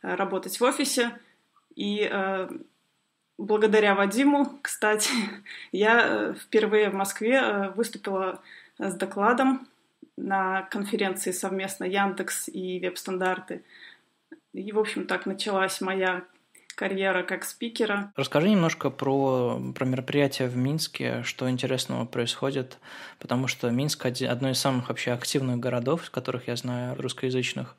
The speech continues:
Speaker 2: где происходят три сообщества, какие-то там паб-квизы, ещё что-то такое. А кто все эти люди и как это всё происходит?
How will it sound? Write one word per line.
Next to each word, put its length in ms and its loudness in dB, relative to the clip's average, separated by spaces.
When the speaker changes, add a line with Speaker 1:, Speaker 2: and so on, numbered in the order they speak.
Speaker 2:
где 400 0
происходят 720 -4
три 160 2
сообщества, 1120 0
какие-то 320 -4
там 220 -2
паб-квизы, 960 -2
ещё 200 0
что-то 280 -4
такое. 500 -6
А 640 -8
кто 160 -2
все 180 -2
эти 140 -4
люди 300 -2
и 540 -6
как 240 -4
это 80 -12
всё 180 -8
происходит? 440 -10